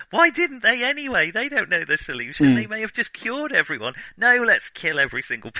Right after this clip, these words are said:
Speaker 1: person here anyway. Um, but, um, I, I think it maybe doesn't behoove the plot too well to, to, to examine it too deeply.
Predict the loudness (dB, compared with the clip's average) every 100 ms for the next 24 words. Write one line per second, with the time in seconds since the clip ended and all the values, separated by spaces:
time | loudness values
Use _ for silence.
0 | -6 -6 -10 -6 -6 -6 -16 -10 -4 -2
1 | -2 -6 -12 -10 -8 -8 -8 0 0 0
2 | -6 -12 0 0 0 -10 -20 -20 -6 -4
3 | -4 -6 _ -6 -4 0 0 0 -6 -10
4 | -8 -6 -8 -6 -8 -8 -10 _ _ _
5 | -14 -12 -12 -14 -16 -10 -8 -8 -12 -18
6 | -12 -12 -12 -16 -20 -18 -10 -10 -10 -12
7 | -10 -10 -8 -8 -4 -4 -4 -10 -14 -18
8 | -18 -18 -18 -18 -16 -18